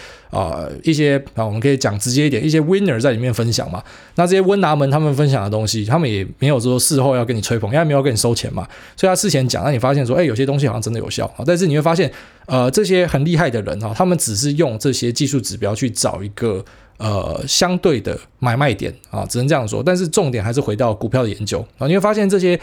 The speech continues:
在跟你讲技术指标的人，如果他用的很好的，多半是他们对于基本面也有相当程度的了解啊，只是用这个当成是一个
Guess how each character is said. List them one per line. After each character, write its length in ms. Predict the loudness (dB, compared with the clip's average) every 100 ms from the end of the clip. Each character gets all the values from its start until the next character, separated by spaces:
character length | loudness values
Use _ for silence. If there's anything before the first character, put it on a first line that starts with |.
| -6 -2
在 180 | 2
跟 140 | 4 2
你 40 |
讲 120 | 2
技 140 | 2 2
术 80 | 0
指 100 | 0
标 160 | 0
的 60 | 0
人， 160 | -2
如 100 | 0
果 100 | 2
他 120 | 2 2
用 180 | 2
的 80 | 0
很 160 | -2 -2
好 180 | -2 -2
的， 80 | -2
多 200 | 2 2
半 220 | 2 0
是 160 | -2 -2
他 140 | 0
们 100 | 0
对 140 | 0
于 20 | 0
基 160 | -2
本 100 | -4 -4
面 160 | -4
也 60 | -2
有 180 | -2 -2
相 180 | -2 0
当 160 | 0
程 160 | -2 -2
度 160 | -2
的 80 | -2
了 80 | -4
解 220 | -6 -6 -4
啊， 160 | -2
只 160 | -2 -2
是 80 | -2
用 280 | 0 0 0
这 140 | -2
个 100 | -2
当 160 | -2 -2
成 160 | -2
是 120 | -2
一 80 | -2
个 160 | -4